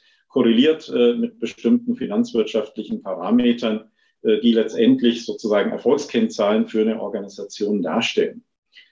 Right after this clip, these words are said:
Äh, wenn man das Ganze mal ein bisschen auf individuelle Studien runterbricht, dann lässt sich beispielsweise eben zeigen, dass die Qualität der Entscheidungsfindung in divers besetzten Gremien deutlich steigt.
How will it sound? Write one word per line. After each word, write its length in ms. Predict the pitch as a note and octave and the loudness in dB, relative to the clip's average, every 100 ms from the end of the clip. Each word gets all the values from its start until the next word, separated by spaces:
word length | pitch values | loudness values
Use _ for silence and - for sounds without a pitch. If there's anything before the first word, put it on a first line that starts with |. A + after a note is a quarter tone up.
| _ _ _ _ - | _ _ _ _ 4
Äh, 220 | A2 G#2+ | 6 8
wenn 100 | A#2+ | 6
man 160 | C#3 C3 | 8 8
das 180 | A#2+ | 8
Ganze 300 | - B2+ C#3 | 4 2 4
mal 220 | A#2+ A2 A#2 | 4 4 4
ein 120 | A2+ | 4
bisschen 520 | C#3 - C3 A#2 A#2 | 2 0 4 6 6
auf 340 | G#2+ G#2 - | 2 -6 -6
individuelle 500 | D3 C#3+ B2+ A#2 G#2 | -10 -4 2 4 4
Studien 460 | G#2 A#2+ F3 F3 D3 | 0 -2 0 0 0
runterbricht, 720 | C3+ C3+ C#3 A#2 C3 C3 - | 0 0 0 0 -2 -2 -4
dann 280 | A2+ A2+ G#2+ | -2 -2 -2
lässt 280 | A#2+ A#2 - | -4 -4 -12
sich 160 | B2+ | -10
beispielsweise 680 | - A#2 A#2+ B2 - A2+ A2 | -2 -2 -2 -8 0 2 2
eben 260 | A#2 A2 G#2+ | 0 -2 -4
zeigen, 600 | - G#2 G#2 C3+ D3 - _ _ - | -4 0 2 2 0 -8 _ _ -10
dass 120 | A#2+ | -6
die 100 | A#2+ | -4
Qualität 480 | - A2+ A2 C#3 C3+ | 0 0 2 0 0
der 160 | A#2 | 0
Entscheidungsfindung 1040 | G#2+ - A2+ D#3+ F3+ - - G#2 F#2 E2 F2 _ _ _ _ | -2 -2 0 0 -2 -6 -6 -4 -4 -8 -12 _ _ _ _
in 140 | C3 B2+ | 0 2
divers 420 | A2 A2 C#3+ - | 2 2 0 -2
besetzten 540 | C3 B2 A#2+ - A#2+ | 0 0 -2 -4 -2
Gremien 680 | A2+ G#2+ B2 C3 B2 B2+ - | 0 2 4 4 4 2 -2
deutlich 440 | C#3 A2 - G#2 - | 0 0 -2 -12 -8
steigt. 680 | F#2+ F#2 - - - - | -2 0 0 -2 -16 -20